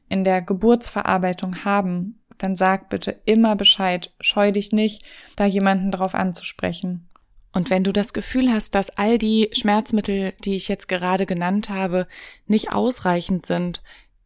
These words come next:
besteht natürlich auch immer noch die Möglichkeit, dann auf jeden Fall in den Kreissaal zu gehen, um eine P D A zu bekommen. Auch in diesem Schwangerschaftszeitraum ist es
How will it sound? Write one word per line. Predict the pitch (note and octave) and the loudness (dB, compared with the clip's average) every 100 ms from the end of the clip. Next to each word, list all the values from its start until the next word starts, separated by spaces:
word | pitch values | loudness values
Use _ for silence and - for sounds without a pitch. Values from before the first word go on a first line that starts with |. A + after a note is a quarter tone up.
| _ | _
besteht | F3+ - G#3 G3+ | -2 2 2 2
natürlich | F#3+ G#3 G#3+ A3 - | 0 2 2 0 -4
auch | - - | -8 0
immer | A#3+ B3+ | 4 4
noch | G3+ F#3 | 4 0
die | - | -2
Möglichkeit, | F#3 F3+ G3 F#3+ - F#3+ - | -2 -2 -4 -8 -6 -4 0
dann | F#3+ F#3+ | 0 0
auf | F#3 | -4
jeden | - G3+ G#3 | -2 2 2
Fall | G3+ F#3+ F3 | 0 -2 -2
in | F3+ | -2
den | F3 | -4
Kreissaal | - F#3 F3+ F#3+ F#3 | -2 -2 0 -2 -2
zu | - | -6
gehen, | F3 F#3 F#3 - - - | -4 -2 -2 -4 -14 -6
um | G3 G3 | -2 0
eine | - F3+ | 0 -2
P | E3 F#3 | -2 -2
D | F3+ F3+ | -2 -2
A | F3+ - | -4 -4
zu | D#3 | -8
bekommen. | D#3 - E3 D#3+ D#3 D#3 _ _ _ _ _ | -10 -8 -6 -4 -8 -12 _ _ _ _ _
Auch | G3+ G3 | -4 0
in | G#3+ | 2
diesem | G#3+ B3+ A#3 A3 A3 - | 4 6 8 6 4 -2
Schwangerschaftszeitraum | - G#3+ A3 G#3+ G3+ G3+ - - - G3+ G3+ - F#3+ F#3+ | 0 2 2 2 0 -2 -6 -10 -2 -2 -2 -2 -2 -2
ist | F#3+ - | -4 -2
es | G3 - | -2 -4